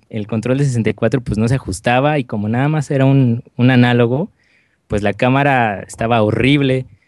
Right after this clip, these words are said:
pero aún así le encontrabas el gusto y la historia te atrapaba, estaba muy divertida la ardilla. Y pues bueno, así fue como la volví, lo volví a jugar, lo conseguí para el Xbox clásico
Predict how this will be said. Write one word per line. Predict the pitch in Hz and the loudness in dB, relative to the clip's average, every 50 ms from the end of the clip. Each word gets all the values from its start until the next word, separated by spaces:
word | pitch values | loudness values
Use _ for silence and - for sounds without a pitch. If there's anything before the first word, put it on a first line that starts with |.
| _ _ _ - | _ _ _ 0
pero | 139 139 156 | 2 2 4
aún | 175 190 | 4 2
así | 180 - 185 190 185 | 2 2 0 -2 0
le | 180 | 0
encontrabas | 175 151 143 131 143 156 170 185 - 165 | 0 2 2 2 2 2 2 2 2 0
el | 135 131 | 0 2
gusto | 143 156 170 170 - - - 185 185 202 196 | 2 2 2 2 0 0 0 0 2 2 2
y | 180 156 135 | 2 0 0
la | 120 113 | 0 0
historia | 113 - - - 139 139 151 151 135 | 0 -2 0 2 2 4 4 2 0
te | - 117 | 0 -4
atrapaba, | - - 98 95 98 - 127 135 147 156 175 185 185 180 | -4 -2 -6 -6 -2 -2 0 0 2 0 0 -2 -4 -6
estaba | 139 113 - - 135 139 135 | -8 -10 -6 -4 -2 0 0
muy | 135 131 131 | 0 0 0
divertida | 131 127 101 98 95 - 120 120 120 | 0 -2 -4 -4 -8 -6 -6 -6 -4
la | 113 98 | -4 -4
ardilla. | 92 92 92 110 123 131 147 160 185 208 - - _ - - - - _ _ _ - | -6 -2 0 2 2 2 0 -2 -4 -6 -10 -18 _ -20 -20 -20 -20 _ _ _ -10
Y | - | -4
pues | 120 131 135 | 0 0 2
bueno, | 143 190 214 208 196 190 180 175 - | 4 4 4 4 4 2 2 0 -2
así | 131 117 - - 156 | -2 -2 0 0 0
fue | 139 175 165 - | 2 2 0 2
como | 175 165 147 135 123 113 107 104 104 107 - _ _ _ _ _ _ - | 2 2 2 2 2 2 0 -2 -4 -8 -12 _ _ _ _ _ _ -8
la | - 127 123 127 123 123 | -2 0 2 4 4 4
volví, | 120 123 123 123 120 127 131 135 | 4 4 2 2 0 0 0 0
lo | 131 127 | 2 2
volví | 127 135 135 131 147 | 4 2 4 4 2
a | 165 | 2
jugar, | - 170 143 135 139 165 | 2 0 2 2 2 0
lo | 175 - | 0 -2
conseguí | - 120 - 123 117 131 | -2 -4 -4 -2 -4 -2
para | 123 151 156 143 | 0 2 2 2
el | 127 123 127 | 2 0 -4
Xbox | 123 - - 120 156 202 - - - - - - - - | -4 -2 -2 -2 -2 -2 -6 -18 -18 -18 -20 -20 -18 -8
clásico | - 123 127 127 - 143 139 - 165 196 254 | -2 0 0 0 0 -4 -4 -2 -2 -2 -4